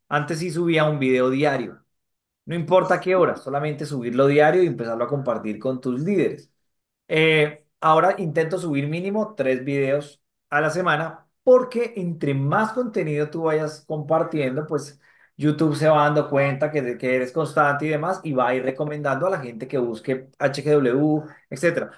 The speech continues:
Por ejemplo, si nosotros entramos a YouTube, mira, vamos a entrar aquí, voy a cerrar acá, voy a entrar a otra, acá. Y vamos a, eh, aquí, por ejemplo.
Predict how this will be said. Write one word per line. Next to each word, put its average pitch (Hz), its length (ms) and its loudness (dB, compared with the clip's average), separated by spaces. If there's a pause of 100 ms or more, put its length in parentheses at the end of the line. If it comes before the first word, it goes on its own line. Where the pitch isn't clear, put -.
Por 175 160 2
ejemplo, 175 440 -2 (140)
si - 160 -8
nosotros 180 360 0
entramos 165 400 2
a 180 60 2
YouTube, 135 540 -4
mira, 107 320 -12 (380)
vamos 143 160 -2
a 160 40 0
entrar 113 260 0
aquí, 123 540 -6 (920)
voy - 100 -10
a 113 40 -8
cerrar 110 280 -6
acá, 101 460 -10
voy - 140 -12
a - 40 -14
entrar 101 260 -8
a 98 100 -2
otra, 95 480 -8 (920)
acá. - 420 -12 (1120)
Y 110 120 -8
vamos 110 380 -6
a, 135 400 -6 (1400)
eh, 104 580 -4
aquí, 98 220 -10
por 92 120 -10
ejemplo. 80 200 -16